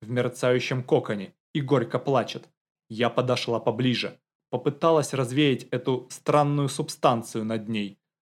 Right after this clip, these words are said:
но она лишь сильнее сжалась. Девушка в ужасе отрицательно замотала головой, смотря с немой мольбой на меня.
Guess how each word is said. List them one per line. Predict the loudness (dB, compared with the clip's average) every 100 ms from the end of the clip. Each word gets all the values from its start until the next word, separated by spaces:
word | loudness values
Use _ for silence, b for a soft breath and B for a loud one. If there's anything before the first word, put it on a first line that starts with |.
| _
но | -2 0
она | 2 4
лишь | 4 0 -4
сильнее | -4 0 2 2 2 0
сжалась. | 0 2 2 0 -8 _ _ _ -10
Девушка | 0 2 2 -2 -2
в | 0
ужасе | 0 0 -2 -8 -8
отрицательно | -10 -4 -4 0 -2 0 0 0
замотала | 0 0 0 0 2 2
головой, | 2 2 2 -2 -4 _ _ _
смотря | -10 -4 -2 2 2 2 -10
с | -10 -4
немой | -2 0 0
мольбой | 2 0 2 0 -2 -4
на | -4
меня. | -2 0 0 -2 -4